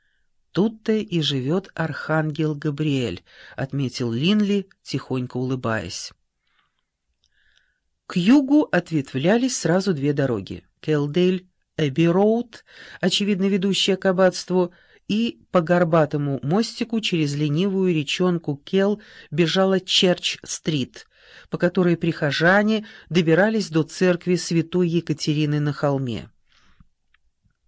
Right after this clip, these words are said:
Эту дорогу огораживала низкая каменная стена, и в неё была вмурована доска в память о погибших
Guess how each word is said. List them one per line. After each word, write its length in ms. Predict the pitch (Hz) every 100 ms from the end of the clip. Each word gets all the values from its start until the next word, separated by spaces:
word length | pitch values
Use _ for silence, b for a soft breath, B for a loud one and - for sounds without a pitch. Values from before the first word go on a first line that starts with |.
| _ _ _ _ _ _ _ _ -
Эту 240 | 226 226
дорогу 640 | 190 202 247 320 277 285
огораживала 720 | - 196 190 226 220 226 208 202
низкая 500 | 202 185 - 165 156
каменная 540 | 170 156 151 147 147
стена, 560 | 143 - 170 214 277 277 B B B -
и 80 |
в 80 | 190
неё 300 | 220 247 330
была 360 | 233 175 226 262
вмурована 880 | 160 175 185 214 233 220 214 208 - _
доска 600 | 160 233 - - 147 120
в 140 | 113 -
память 400 | 196 220 214 -
о 100 | 170
погибших 680 | 139 135 202 214 - 233